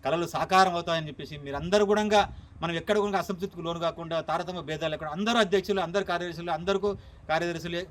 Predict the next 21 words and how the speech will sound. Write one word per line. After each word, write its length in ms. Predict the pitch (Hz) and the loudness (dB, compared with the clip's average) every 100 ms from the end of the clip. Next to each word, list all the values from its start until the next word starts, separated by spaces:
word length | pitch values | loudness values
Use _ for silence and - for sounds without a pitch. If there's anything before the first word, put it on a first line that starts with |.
| - | -10
ప్రతి 180 | 160 | -6
ఒక్కరూ 300 | 208 - 220 | -6 -2 -2
పాత్రికేయ 560 | 202 185 165 180 196 196 | -2 -4 -4 -2 -2 -2
మిత్రులు 280 | 190 185 190 | -2 0 0
కూడా 100 | 190 160 | 0 -2
ఆ 40 | |
విధంగా 300 | 165 185 196 | -4 -2 -2
భావించి 480 | 143 160 185 190 247 220 - - - | 0 0 0 -6 -8 -12 -14 -14 -4
సమిష్టిగా 420 | 175 214 - 226 | 0 0 2 2
మనం 220 | 214 208 | 2 2
అందరం 240 | 190 202 196 | 2 2 2
కూడా 120 | 185 | 0
పోరాడి 460 | - 160 196 208 | 0 2 6 6
మన 180 | 202 196 | 4 0
సమస్యలను 440 | 170 170 196 196 156 | 0 -2 -2 -4 -4
సాధించగలని 480 | 165 170 165 165 143 | -4 -4 -10 -10 -6
కోరుతూ 280 | 135 175 233 240 - - - - - | -4 -2 -4 -4 -8 -20 -20 -20 -8
ఈ 100 | 160 196 | 0 4
యొక్క 220 | 190 190 | 4 2
నూతన 280 | 175 196 208 | -2 0 0
కార్యవర్గానికి 720 | 185 185 185 180 180 185 170 | 0 0 -2 -2 -4 -6 -10